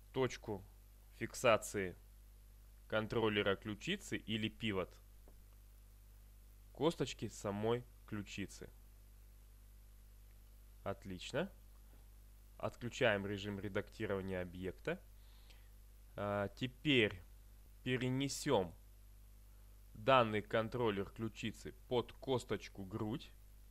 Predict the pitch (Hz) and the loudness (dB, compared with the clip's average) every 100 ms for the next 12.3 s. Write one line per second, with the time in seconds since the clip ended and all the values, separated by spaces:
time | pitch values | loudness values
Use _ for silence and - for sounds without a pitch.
0 | - - - - - - - - - - | -20 -20 -20 -20 -20 -20 -20 -18 -18 -18
1 | - - - - - - - - - - | -20 -20 -20 -18 -18 -18 -18 -20 -20 -18
2 | - - - - - - - - - - | -18 -18 -18 -18 -18 -18 -18 -18 -8 0
3 | 170 127 127 120 117 143 196 233 202 117 | 0 6 6 6 4 2 6 6 4 4
4 | 120 - 147 131 123 110 110 120 190 - | 2 4 2 4 2 4 2 2 0 0
5 | 160 131 - - - - - - - - | -4 -6 -12 -18 -18 -18 -18 -18 -18 -18
6 | - - - - 123 120 110 110 104 - | -18 -20 -20 -8 -4 -2 0 -2 -2 2
7 | 160 165 156 - - - - - - - | 2 2 -8 -18 -20 -20 -20 -20 -20 -8
8 | 120 117 - 107 - - - - - - | -2 -2 -2 -4 -4 -10 -14 -18 -20 -20
9 | - - - - - - - - - - | -20 -20 -20 -20 -20 -20 -20 -20 -18 -2
10 | 113 147 180 123 120 - 131 143 113 - | 2 2 2 0 0 0 -2 -2 -6 -2
11 | 127 127 110 110 107 - 104 101 - - | 2 2 4 2 0 -2 -2 -2 -4 -2
12 | 92 82 - | -2 -4 -10